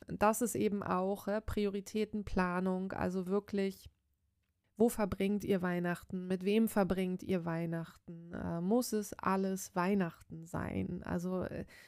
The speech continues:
oder kann man nicht auch einfach sagen zu Weihnachten, wir verbringen es mit, g-, ja, genauso wie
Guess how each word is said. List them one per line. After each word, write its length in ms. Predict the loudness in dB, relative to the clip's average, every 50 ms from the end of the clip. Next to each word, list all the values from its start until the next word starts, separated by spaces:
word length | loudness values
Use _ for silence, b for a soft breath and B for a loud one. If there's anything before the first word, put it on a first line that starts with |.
| B B -2
oder 300 | 0 2 2 2 0 -2
kann 240 | -4 -2 -2 0
man 180 | 0 0 0 -2
nicht 240 | -2 -4 -4 -4 -4
auch 140 | -4 -4 -4
einfach 440 | -4 -4 -4 -4 -4 -6 -6 -6
sagen 360 | -4 -4 -2 -2 -2 -2 -4 -6
zu 220 | -6 -10 -8 -6
Weihnachten, 840 | -4 -4 -2 -2 -4 -4 -6 -10 -12 -10 -10 -10 -10 -12 -14 -14 -16 -16 -16
wir 300 | -8 -6 -6 -6 -6 -8 -8
verbringen 720 | -8 -8 -4 -2 0 2 2 2 4 2 0 0 -2 -4
es 280 | -4 -6 -8 -10 -4
mit, 300 | -4 -4 -4 -4 -8 -16 b b b b b b b b b b _ _
g-, 200 | -12 -10 -6 -4
ja, 180 | -4 -4 -4 -6 -2 0
genauso 580 | 2 2 4 6 4 4 4 4 2 0 -2
wie 140 | -4 -8 -12